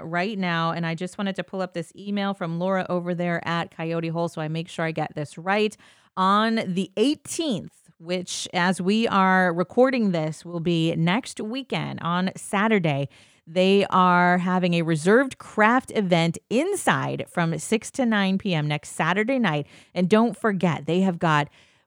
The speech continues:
they've got bonfires, or, um, fire pits, I should call 'em, fire pits. They've got heated igloos that you can reserve for the light show. They've got indoor seating. They've got outdoor seating. They've got vendors on Saturdays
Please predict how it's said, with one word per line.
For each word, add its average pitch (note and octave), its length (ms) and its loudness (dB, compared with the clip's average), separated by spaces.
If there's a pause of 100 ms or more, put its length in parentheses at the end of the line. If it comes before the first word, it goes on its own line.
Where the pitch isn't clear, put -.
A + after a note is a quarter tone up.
(120)
they've F#3 200 2
got E3+ 200 2
bonfires, G3 1040 2
or, F3+ 180 2
um, E3 180 6
fire A3 280 4
pits, D3 240 -4
I C#3 80 0
should - 180 -6
call C3+ 180 -4
'em, C#3 80 -6
fire G3+ 320 2
pits. G#3+ 460 -2
They've E3+ 300 4
got D#3+ 360 4
heated A3+ 640 2
igloos A3+ 600 0
that - 80 -6
you G#3+ 180 0
can G#3 200 0
reserve G3 440 2
for G3+ 120 -4
the F#3+ 100 2
light F3+ 260 2
show. F#3 220 4
They've E3+ 180 2
got D3 240 0
indoor G#3+ 440 4
seating. F#3 360 -2
They've D3+ 140 -2
got D3 240 0
outdoor F3 380 2
seating. E3+ 340 -2
They've D3+ 140 0
got - 140 -2
vendors F#3 380 2
on C#3+ 160 -2
Saturdays F3+ 800 2